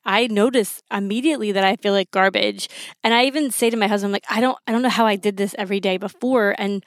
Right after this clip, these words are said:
survived." Because when you can come out the other side, even a little bit, even by making small changes, and you start to realize how good you can feel, then you build that momentum that's like, "You know what? I'm gonna eat these cookies.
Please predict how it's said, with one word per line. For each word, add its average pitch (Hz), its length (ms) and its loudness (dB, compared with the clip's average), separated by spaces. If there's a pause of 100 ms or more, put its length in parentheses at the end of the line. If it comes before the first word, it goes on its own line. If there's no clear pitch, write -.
(260)
survived." 208 800 0
Because 208 440 0 (280)
when 226 180 2
you 254 140 2
can 269 160 -6
come 247 180 -4
out 294 160 2
the 320 100 2
other 277 200 2
side, 208 420 2
even 247 220 -2
a 294 80 2
little 214 320 2
bit, 202 260 2
even 240 220 -2
by 277 140 4
making 233 280 -2
small 196 320 2
changes, 202 460 -2
and 208 80 -2
you 202 80 0
start 220 300 0
to 302 80 0
realize 214 440 2
how 185 220 -2 (100)
good 190 260 -4
you 254 120 -6
can 294 180 -2
feel, 320 460 2 (880)
then 269 180 4
you 339 140 4
build 262 220 2
that 240 140 4
momentum 208 560 0
that's 185 160 -4
like, 185 220 0
"You 202 60 0
know 220 160 4
what? 226 260 4
I'm 214 140 -2
gonna 240 120 -2
eat 233 200 -6
these 247 160 -4
cookies. 247 440 -4